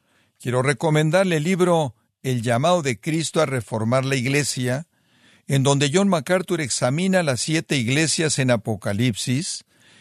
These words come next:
y nos ayuda a entender el mandato de Jesús para que su iglesia sea doctrinal y moralmente pura. Adquiéralo en la página de gracia punto org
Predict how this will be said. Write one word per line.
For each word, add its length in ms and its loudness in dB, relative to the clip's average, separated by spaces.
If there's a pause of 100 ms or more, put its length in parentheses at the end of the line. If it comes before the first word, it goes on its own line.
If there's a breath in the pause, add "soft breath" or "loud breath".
(140 soft breath)
y 120 4
nos 260 4
ayuda 300 2
a 20 2
entender 560 0
el 140 0
mandato 560 2
de 100 -4
Jesús 760 -8 (480)
para 200 0
que 160 -4
su 160 -2
iglesia 480 2
sea 220 0
doctrinal 920 0
y 120 -2
moralmente 840 0
pura. 520 0 (880)
Adquiéralo 680 0
en 100 0
la 120 2
página 600 0
de 240 -2
gracia 640 0
punto 680 -2
org 840 -2